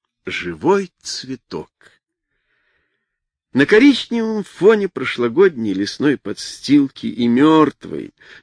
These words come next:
тронутой тлением травы, поутру,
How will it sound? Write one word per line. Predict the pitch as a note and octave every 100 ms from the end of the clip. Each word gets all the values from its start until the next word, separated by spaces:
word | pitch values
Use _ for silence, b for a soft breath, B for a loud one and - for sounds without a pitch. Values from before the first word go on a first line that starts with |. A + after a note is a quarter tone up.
| _
тронутой | C3+ F3 E3+ D#3+ D#3+
тлением | - B2+ F3 D3+ C#3 A#2 G#2 _
травы, | B2 C#3 G3+ G#3+ F#3 _ _ _ _ _ -
поутру, | A3 C4 - A3 F3+ F#2